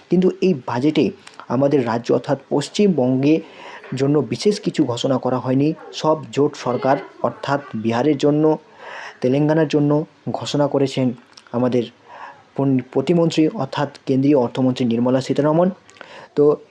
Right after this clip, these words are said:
এই ভিডিওটিতে আমরা আলোচনা করলাম বাজেটের বিস্তারিত তথ্য। তো এই ভিডিওটি সহজ সরলভাবে বিশ্লেষণ করার জন্য, আহ, অবশ্যই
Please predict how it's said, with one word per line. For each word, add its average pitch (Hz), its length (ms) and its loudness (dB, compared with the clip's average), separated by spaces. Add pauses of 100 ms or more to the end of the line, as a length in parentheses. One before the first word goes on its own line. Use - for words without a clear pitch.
এই 165 160 2 (300)
ভিডিওটিতে 156 400 0
আমরা 143 220 2
আলোচনা 131 360 0
করলাম 143 340 2
বাজেটের 131 400 2 (260)
বিস্তারিত 131 600 0 (960)
তথ্য। 131 400 0 (500)
তো 143 80 2
এই 143 120 6
ভিডিওটি 175 320 2
সহজ 156 280 0
সরলভাবে 160 460 2
বিশ্লেষণ 143 400 0
করার 143 200 2
জন্য, 151 260 2 (520)
আহ, 123 80 -2
অবশ্যই 156 520 0